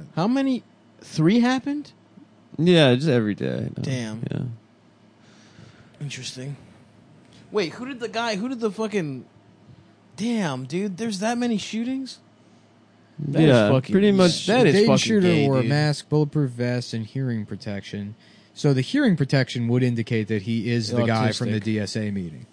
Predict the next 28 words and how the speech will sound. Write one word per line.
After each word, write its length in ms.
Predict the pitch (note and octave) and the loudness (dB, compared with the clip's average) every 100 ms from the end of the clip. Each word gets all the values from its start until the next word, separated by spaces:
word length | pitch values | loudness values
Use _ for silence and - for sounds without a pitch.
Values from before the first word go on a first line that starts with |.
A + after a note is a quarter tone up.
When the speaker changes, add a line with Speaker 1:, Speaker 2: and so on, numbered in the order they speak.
| _ | _
Speaker 1:
<laughs> 180 | - C#3 | -10 0
Yeah. 260 | B3+ A3 F#3+ G#3+ A3 G#3 F3 G#3 G3+ - - - - A3 - - - - - - - - | 4 6 6 4 2 0 -2 -2 -4 -6 -10 -10 -8 -10 -16 -18 -20 -20 -20 -20 -12 -4
Speaker 3:
That 120 | B2+ | 0
he 280 | C3 B2+ B2+ | 0 0 2
is, 200 | B2 B2 | 0 0
in 140 | B2+ | -2
fact, 560 | B2 C3 A#2+ A2+ - - - E3+ - - D#3 - - | 0 2 2 0 -4 -10 -10 -8 -6 -8 -8 -10 -10
the 140 | B2+ A#2+ | -4 -2
guy 420 | A#2 A2+ A2+ A2 | 0 2 2 2
who 300 | A2+ A2 A2 | 0 -2 -2
wore, 600 | A2 A2+ A2+ G#2+ A2 A2 B2 | -4 -2 -2 -2 -4 -8 -8
uh, 440 | G#2+ G2+ G2 G2 G#2+ - _ _ _ _ - - - - - - B2+ | -6 -4 -4 -6 -10 -14 _ _ _ _ -20 -20 -20 -20 -20 -14 -6
who 260 | A#2+ A2+ G#2+ | -2 0 0
asked 260 | G#2+ G#2 | -2 -4
for 160 | - G#2+ | -6 -8
the 220 | G2+ G#2 | -6 -2
Speaker 2:
Mm-hmm. 60 | A#2+ A#2 A2 | 2 2 2
Speaker 3:
chit 20 | G2+ | 0
chat 240 | G2+ G2 | -4 -8
to 60 | G#2+ | -10
be 260 | G2+ G2 F#2 - | -10 -10 -10 -6
kept. 120 | B2 | 0
Speaker 1:
Damn, 320 | F3+ C#3+ A#2+ | 4 4 2
this 100 | F3 | -2
shit 180 | - B3 | -2 0
is 140 | A#2 | 0
wild. 600 | A2 G#2+ A#2 A2 G2+ G#2 - - _ _ _ _ _ _ _ _ _ _ | 0 0 2 2 0 -6 -12 -20 _ _ _ _ _ _ _ _ _ _
Speaker 3:
Yeah. 340 | A#2+ B2+ A2 | -6 -2 -2